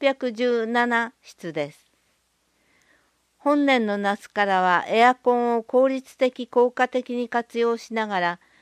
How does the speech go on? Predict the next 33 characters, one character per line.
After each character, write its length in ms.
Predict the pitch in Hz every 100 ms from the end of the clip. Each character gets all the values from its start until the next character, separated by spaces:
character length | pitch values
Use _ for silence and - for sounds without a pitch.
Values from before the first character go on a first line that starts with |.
| _
快 240 | - 247 254
適 280 | 254 254 247
な 180 | 247
教 280 | 240 254 269
室 200 | 269 -
環 240 | - 269 262
境 260 | 247 214
の 160 | 196 190
中 320 | 196 196 190
で 260 | 180 175 165 _ _ -
安 240 | 214 233
心 240 | - 247
し 60 | 233
て 140 | -
学 280 | 226 226 -
習 260 | - 254 254
で 160 | 247 254
き 120 | 262
る 80 | 247
よ 140 | 233
う 40 | 202
に 140 | 175
な 160 | 170 170
り 120 | 165
ま 160 | 165 156
す。 160 | _ _ _ _ _ _ _ -
ま 120 | 233
た、 300 | 240 233 -
学 280 | 196 226 -
校 240 | - 277 277
施 80 |
設 340 | - 277 269 214
は 240 | 190 175